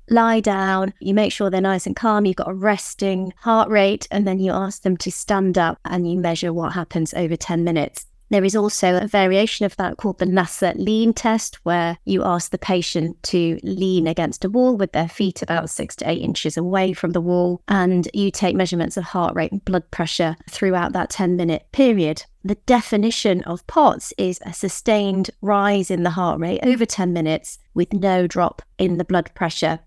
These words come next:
And that heart rate rise would need to be thirty beats per minute over the baseline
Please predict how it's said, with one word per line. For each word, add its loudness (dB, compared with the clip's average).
And 4
that 4
heart 2
rate 2
rise 0
would -2
need -2
to -8
be -2
thirty 0
beats -4
per 0
minute 0
over 2
the 0
baseline -2